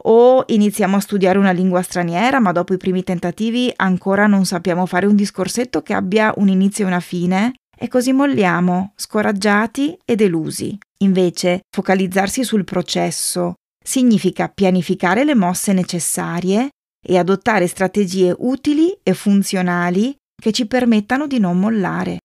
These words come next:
Significa accettare di fare sacrifici in nome di un progetto e non solo di un obiettivo, ma di un progetto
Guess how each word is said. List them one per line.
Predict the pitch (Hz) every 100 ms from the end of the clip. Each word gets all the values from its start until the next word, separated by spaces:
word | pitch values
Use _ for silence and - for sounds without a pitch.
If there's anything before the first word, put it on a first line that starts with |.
| _
Significa | - 269 277 254 220 - 185 -
accettare | 214 - 247 226 - 247 208
di | 180
fare | 180 208 196
sacrifici | - 196 - 196 - 269 277 339
in | 302
nome | 233 190 180
di |
un | 233 262
progetto | 254 240 190 214 190 - - 175 160
e | - 208
non | 254 359
solo | - 214 190
di | 180 190
un | 185
obiettivo, | 175 180 180 - 190 180
ma | 180
di | 185
un | 302 330
progetto | 202 185 165 190 180 - - 170 170